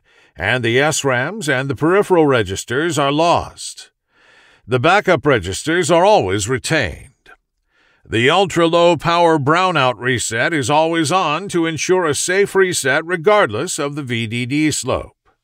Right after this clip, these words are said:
Each I O can be configured with or without a pull-up or pull-down,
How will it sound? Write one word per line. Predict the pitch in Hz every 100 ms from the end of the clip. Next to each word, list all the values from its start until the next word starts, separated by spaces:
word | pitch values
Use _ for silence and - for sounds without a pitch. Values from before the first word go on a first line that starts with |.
| _ _ - - - -
Each | 151 226 214
I | 208 170 175
O | 175 131
can | 139 135
be | 123
configured | 143 139 - 151 110 170
with | 123 131 196 190
or | 160
without | 170 165 202 156 110
a |
pull-up | - 175 175 156 190 175
or | 156
pull-down, | 147 160 160 151 165 143 76 -